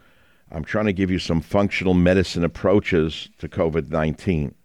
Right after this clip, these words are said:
I've given you foods high in zinc. Big zinc kills coronavirus if it can get into your cells. And I'm telling you to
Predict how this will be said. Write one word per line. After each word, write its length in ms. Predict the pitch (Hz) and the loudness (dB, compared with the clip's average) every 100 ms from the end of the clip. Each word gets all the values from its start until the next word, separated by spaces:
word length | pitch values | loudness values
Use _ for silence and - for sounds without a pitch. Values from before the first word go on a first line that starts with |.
| _ _ _ _ _ _ _ _ _ _ | _ _ _ _ _ _ _ _ _ _
I've 180 | 69 71 | -8 0
given 240 | 87 85 | 2 4
you 120 | 85 80 | 2 0
foods 340 | 92 85 76 | 0 0 0
high 280 | - 92 95 | 0 2 4
in 180 | 98 87 | 2 2
zinc. 480 | 95 104 127 - _ _ _ _ _ | 2 0 0 -10 _ _ _ _ _
Big 480 | - 73 76 80 78 | -4 -2 -2 -2 -2
zinc 340 | 71 87 92 - | 0 0 0 0
kills 300 | 95 87 - | 2 2 0
coronavirus 760 | 87 82 82 80 78 80 - | 2 2 2 2 2 2 0
if 100 | 73 | -4
it 60 | 76 | -2
can 80 | |
get 160 | 80 82 | 0 0
into 220 | 80 85 | 0 0
your 100 | 76 | -2
cells. 560 | - 76 69 80 - - _ _ - | 0 0 0 0 -6 -18 _ _ -8
And 140 | 76 | -4
I'm 80 | 71 | -4
telling 340 | - 80 82 76 | -2 0 0 2
you 240 | 76 73 _ _ _ _ _ | 0 0 _ _ _ _ _
to 320 | - 80 71 | 0 2 2